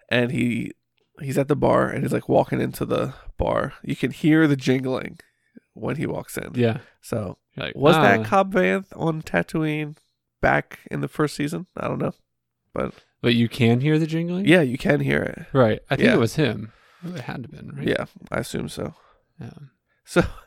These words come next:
Speaker 2: <laughs>
Speaker 1: so we're talking about his, um,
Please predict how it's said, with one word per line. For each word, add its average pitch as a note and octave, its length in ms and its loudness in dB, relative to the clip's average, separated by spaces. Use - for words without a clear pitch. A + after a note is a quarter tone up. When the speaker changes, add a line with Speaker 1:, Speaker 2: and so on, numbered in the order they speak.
Speaker 2:
<laughs> B2 260 -4
Speaker 1:
so - 120 -2
we're E3 80 4
talking G3+ 260 4
about G3+ 220 4
his, C#3 480 4
um, A#2+ 560 0